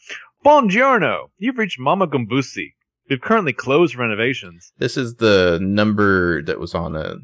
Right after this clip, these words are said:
Speaker 2: the list of addresses and number, yeah.
Speaker 1: So she hangs up when she sees Jason walking away from the school. She calls out to him. Jason stops as she comes up to him. And she's like, "What's going on?" And he's like, "Just need to get a paycheck reissued."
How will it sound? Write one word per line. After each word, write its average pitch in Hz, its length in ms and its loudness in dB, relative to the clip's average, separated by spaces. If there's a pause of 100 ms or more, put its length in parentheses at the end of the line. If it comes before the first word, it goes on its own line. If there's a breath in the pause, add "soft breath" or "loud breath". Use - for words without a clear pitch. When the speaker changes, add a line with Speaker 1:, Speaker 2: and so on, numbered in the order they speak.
(180)
Speaker 2:
the 90 100 -6
list 87 300 -10
of - 100 -16
addresses - 640 -12
and 90 200 -16
number, - 480 -12
yeah. 104 160 -14 (360)
Speaker 1:
So 147 80 -18
she 156 160 -6
hangs 240 240 -2
up 196 140 0
when 160 100 -6
she 156 100 -10
sees 147 280 -10
Jason 156 500 -4
walking 113 260 -4
away 110 100 -6
from 110 100 -16
the 104 60 -14
school. 104 280 -8
She - 160 -10
calls 196 340 0
out 120 220 0
to 127 100 -10
him. 110 220 -8 (160)
Jason 180 340 -2
stops 180 460 0
as 123 60 -10
she 170 160 -6
comes 127 260 -8
up 95 100 -14 (100)
to 107 60 -10
him. 107 220 -8 (500 soft breath)
And 135 180 -2
she's 160 280 -4
like, 131 240 -8 (220)
"What's 180 180 -12
going 165 200 -2
on?" 156 280 -6
And 104 100 -10
he's 113 180 -2
like, 90 160 -6 (100)
"Just 147 260 -6
need 151 120 -2
to 131 60 -4
get 120 140 -4
a 104 40 -8
paycheck 120 500 -8
reissued." - 500 -12